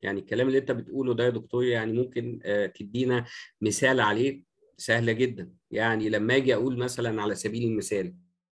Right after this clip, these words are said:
إن في واحد، آه، آه، شاكك إن هو عنده سكر. طيب عشان شاكك إن هو عنده سكر، الطبيب قال له إيه؟ قال له: "طب إحنا عاوزين،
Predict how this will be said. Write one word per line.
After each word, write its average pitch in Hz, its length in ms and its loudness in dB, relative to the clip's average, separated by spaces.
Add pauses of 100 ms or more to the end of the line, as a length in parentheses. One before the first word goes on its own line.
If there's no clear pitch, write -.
(480)
إن 107 180 2
في 135 200 2
واحد، 127 560 2 (560)
آه، 98 360 0
آه، 95 560 -4 (280)
شاكك - 800 2 (100)
إن 113 160 -2
هو 127 220 2
عنده 120 300 2
سكر. 98 480 -4 (1040)
طيب 101 380 -2
عشان 131 380 2
شاكك 156 420 -4
إن 123 120 -4
هو 135 120 0
عنده 139 240 0
سكر، 123 400 -4
الطبيب 117 500 -2
قال 123 200 -2
له 110 100 -2
إيه؟ 113 280 -4 (180)
قال 120 100 -2
له: 120 80 2
"طب 113 220 -2
إحنا 135 420 -2 (320)
عاوزين، 117 880 -2